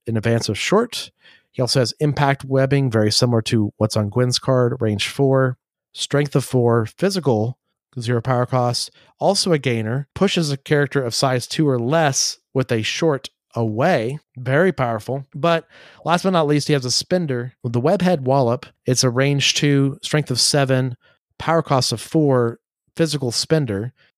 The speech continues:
Just raw dice, but then it also has a trigger, very similar to Amazing Peter. It's a wild and a hit. Catch. After the attack is resolved, you may choose an interactive terrain feature of size two or less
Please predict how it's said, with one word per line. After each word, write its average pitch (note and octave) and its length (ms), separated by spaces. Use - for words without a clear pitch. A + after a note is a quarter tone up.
Just - 220
raw C#3+ 260
dice, C3 480
but A#2+ 140
then C3 100
it C3+ 60
also C3 340
has B2+ 320
a B2+ 140
trigger, A2+ 640
very B2+ 500
similar C#3 400
to A2+ 480
Amazing B2+ 460
Peter. G2+ 440
It's - 220
a A2 100
wild C3+ 400
and A#2+ 100
a A2 40
hit. E3 340
Catch. - 560
After C3+ 160
the B2+ 60
attack D3 200
is D3 80
resolved, C3+ 320
you C3 100
may A#2+ 140
choose E3+ 440
an B2 80
interactive B2 300
terrain B2 200
feature B2+ 220
of A2 80
size A2+ 240
two - 120
or A#2 80
less A2+ 300